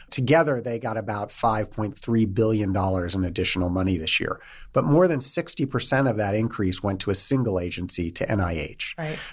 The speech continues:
Speaker 1: Um, so you may begin to hear discussion again of whether the federal investment in research may be tilting too much to biomedical research and whether the physical sciences might be lagging a little bit.
Speaker 2: All right. Thank you so much, David.
Speaker 1: Thanks, Sarah.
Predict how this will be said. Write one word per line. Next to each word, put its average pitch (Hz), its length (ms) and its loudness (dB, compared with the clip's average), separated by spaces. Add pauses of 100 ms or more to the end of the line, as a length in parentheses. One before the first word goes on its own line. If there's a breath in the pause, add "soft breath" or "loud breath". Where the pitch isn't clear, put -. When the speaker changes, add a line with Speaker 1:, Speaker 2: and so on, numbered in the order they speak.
Speaker 1:
Um, 107 280 2
so 139 120 4
you 147 220 4
may 175 320 4
begin 143 360 0
to 127 80 -2
hear 127 260 0
discussion 127 600 -2
again 95 360 -4
of 98 100 -4
whether 110 220 4
the 104 140 0
federal 123 400 2
investment 104 460 0
in 92 100 -2
research 95 480 -2 (340 loud breath)
may 120 160 6
be 113 120 2
tilting 123 500 0
too 196 300 4
much 123 260 0
to 104 80 -2
biomedical 92 600 0
research 87 460 0
and 98 100 2
whether 98 220 4
the 98 100 2
physical 117 500 2
sciences 117 680 0
might 92 220 -2
be 98 100 0
lagging 98 520 0
a 82 60 -10
little 95 200 -4
bit. - 220 -4 (240)
Speaker 2:
All 285 80 0
right. 285 120 2
Thank 254 200 0
you 247 40 -4
so 262 140 2
much, 226 200 2
David. 160 340 -2
Speaker 1:
Thanks, 151 240 4
Sarah. 95 240 -2